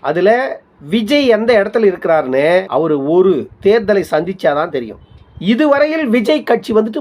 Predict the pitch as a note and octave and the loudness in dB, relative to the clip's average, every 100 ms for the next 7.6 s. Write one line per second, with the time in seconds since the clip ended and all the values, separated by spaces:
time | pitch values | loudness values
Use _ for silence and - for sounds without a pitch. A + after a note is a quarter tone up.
0 | A3 A#3+ D4 D4+ G#3+ D#3 - - _ _ | -2 -2 -2 -4 -2 -2 -6 -20 _ _
1 | D3+ F3 D#3 G#3+ D4+ - C#4 C4 G#3 B3+ | -4 -2 0 0 -2 -4 -4 0 2 2
2 | C4+ C4 C4 C#4+ C4+ A3+ C4 D4+ C#4+ B3 | 0 0 2 0 0 -2 0 -2 0 2
3 | B3 B3 C#4+ - - C4 D4 C4+ C4 B3+ | 2 2 -2 -2 -2 -2 0 0 0 2
4 | B3 A#3+ A#3+ D4 C#4 A3 G3 C4 D4 D#4 | 0 2 0 0 0 -2 -2 0 0 -4
5 | C#4+ C4+ C4+ B3 A3 E3+ C#3 - - _ | -4 0 0 2 -2 -2 -6 -8 -20 _
6 | _ - - E3 A#3+ C#4 D4 B3+ B3+ E4+ | _ -20 -4 -2 -2 2 0 0 0 2
7 | E4 C#4+ A#3+ F#3 F3 | 2 2 2 4 4